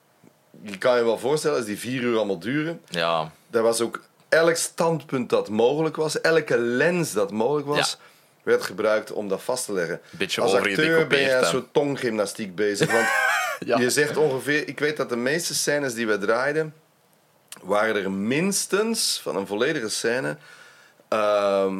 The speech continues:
Speaker 1: en meestal draaien ze zo'n scène in een volledige boog, niet
Speaker 2: Mhm.
Speaker 1: alleen kleine stukjes.
Speaker 2: Oké.
Speaker 1: Dat was
Speaker 2: Ja.
Speaker 1: minstens vijftig takes.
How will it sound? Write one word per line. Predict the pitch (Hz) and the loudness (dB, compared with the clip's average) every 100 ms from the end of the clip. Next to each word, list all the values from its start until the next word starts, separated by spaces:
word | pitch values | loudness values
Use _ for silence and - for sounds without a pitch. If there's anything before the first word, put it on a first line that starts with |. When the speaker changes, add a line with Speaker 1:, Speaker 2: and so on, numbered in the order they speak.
| 101 - | -8 -4
Speaker 1:
en | 107 107 | -4 0
meestal | 120 175 208 - 170 | 0 0 0 0 0
draaien | 135 135 131 123 | 0 0 0 -2
ze | 113 | -4
zo'n | 110 110 | -4 -2
scène | - 127 123 | -2 0 0
in | 101 | -2
een | 101 | -4
volledige | 98 101 117 113 87 | -2 0 0 0 -6
boog, | 76 95 160 - | 0 2 0 -4
niet | 127 | -6
Speaker 2:
Mhm. | 127 | -2
Speaker 1:
alleen | 117 104 | 0 -2
kleine | 110 101 95 | -2 -2 -4
stukjes. | - - - 101 - - - - - | -6 -10 -10 -12 -12 -14 -20 -16 -10
Speaker 2:
Oké. | 107 104 98 87 - | -6 -2 0 -2 -4
Speaker 1:
Dat | 107 120 117 | 0 4 4
was | 117 92 | 4 2
Speaker 2:
Ja. | 117 | 0
Speaker 1:
minstens | 151 214 - 180 156 - | 0 0 0 -2 -2 -2
vijftig | - 156 156 - 139 | 2 2 2 -2 -6
takes. | - 104 90 - - | -2 0 0 -6 -10